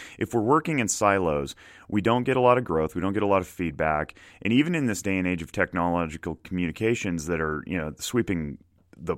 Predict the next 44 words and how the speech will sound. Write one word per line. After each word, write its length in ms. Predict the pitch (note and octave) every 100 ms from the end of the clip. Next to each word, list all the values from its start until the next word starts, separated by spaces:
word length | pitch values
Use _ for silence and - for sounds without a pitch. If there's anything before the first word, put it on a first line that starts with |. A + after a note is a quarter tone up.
| -
the 80 | E2
planet, 500 | - C#3 C3 D#2+ - - - - -
there 140 | B2+
are 80 | C#3
people 360 | - B2 G#2+
who 180 | F#2+ G2+
just 280 | D#2+ F#2+ -
are 60 | E2+
very 260 | G#2+ A#2+
insular 680 | - G#2 B2 - E2+ D#2+ D#2+
in 200 | - E2+
their, 380 | E2 D#2+ D2+ - _ _ -
um, 420 | E2 D#2+ D2+ D2+ G2+
workspace, 640 | D#3 D#3+ - E2+ D2+ -
and 140 | -
that 160 | A2+ A#2
leads 260 | G#2+ F#2+ -
to 400 | F#2+ F2+ E2+ D2
very 240 | F#2 F2+ -
insular 480 | F2+ F2 F2+ D#2+
thinking 480 | D2+ - G2+ - C#2+
more 180 | D2+ D2+
often 240 | D2 -
than 140 | D2+ E2+
not. 260 | F2 -
So 220 | - F2+ - - - - - - -
agency 460 | C#3+ E3 F3 D3 A2
settings, 460 | - D#2+ F2 G2
if 100 | G2
you're 120 | G2+ F#2+
a 40 |
clinician 460 | - G#2 A#2 A2 F2
listening, 340 | D#2+ E2+ E2+
you're 60 | E2
probably 360 | G#2 F2+ E2
throwing 360 | D#2+ F#2+ F2 E2
up 120 | E2
a 40 | E2+
little 160 | D#2
bit 140 | D#2 D2
in 60 |
your 100 | D2+
mouth 320 | D#2+ D#2+ D#2
because, 360 | - D#2+ D2